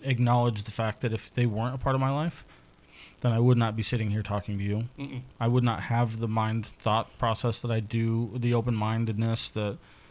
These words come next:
Speaker 1: everything that goes with it. So none of this goes, you know, unspoken, and none of this is gonna be taken for granted.
Speaker 2: No, and,
Speaker 1: It's,
Speaker 2: and
Speaker 1: it's all important in its own right.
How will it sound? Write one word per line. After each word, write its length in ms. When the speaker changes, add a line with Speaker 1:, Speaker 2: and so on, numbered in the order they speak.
Speaker 1:
everything 300
that 80
goes 220
with 220
it. 140
So 340
none 180
of 120
this 200
goes, 600
you 120
know, 320
unspoken, 640
and 120
none 160
of 60
this 300
is 140
gonna 160
be 80
taken 260
for 120
granted. 340
Speaker 2:
No, 300
and, 320
Speaker 1:
It's, 220
Speaker 2:
and 140
Speaker 1:
it's 120
all 180
important 440
in 100
its 100
own 160
right. 260